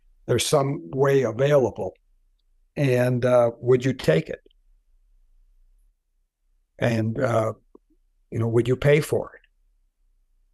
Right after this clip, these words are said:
Would you object if it went into the water supply?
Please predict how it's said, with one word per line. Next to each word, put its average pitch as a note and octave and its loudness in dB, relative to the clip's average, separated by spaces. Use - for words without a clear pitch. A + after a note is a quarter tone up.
Would A#2+ 0
you B2+ 0
object C3+ 0
if A#2 0
it A#2+ -2
went B2+ 0
into B2 0
the A#2+ 0
water C3 2
supply? - -12